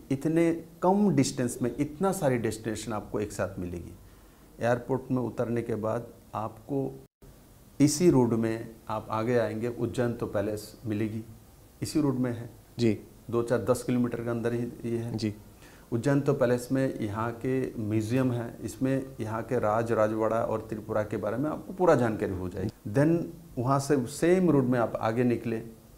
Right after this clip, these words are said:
Speaker 1: तो आपको सिपाही जला का जू मिलेगी, इसमें जो चश्मा बादर है,
Speaker 2: Spectacle monkey।
Speaker 1: हाँ, वो सिर्फ त्रिपुरा के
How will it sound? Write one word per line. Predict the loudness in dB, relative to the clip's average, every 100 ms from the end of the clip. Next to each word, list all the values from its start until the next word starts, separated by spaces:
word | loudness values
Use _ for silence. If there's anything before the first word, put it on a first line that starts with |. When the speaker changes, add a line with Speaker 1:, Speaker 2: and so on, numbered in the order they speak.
| -10 -4
Speaker 1:
तो | -2 -2
आपको | -6 -6 -4 -2 -2 -6 -14 -20 -20
सिपाही | -6 -2 4 4
जला | 4 0 0
का | 2 2
जू | 2 2
मिलेगी, | 2 2 -2 -4 -8 -12 -20 -20 -20 -20 -20 -12
इसमें | -10 -2 -2 0
जो | 0 0 -2 -6 -14 -20 -20 -4 2
चश्मा | 2 4 4
बादर | 8 8 6 4
है, | 2 -4
Speaker 2:
Spectacle | 2 2 2 2 2
monkey। | 2 0 -2 -10
Speaker 1:
हाँ, | -6 -4 -4 -6 2
वो | 4 4
सिर्फ | 2 0 0 2
त्रिपुरा | 0 2 4 4
के | 2 2 6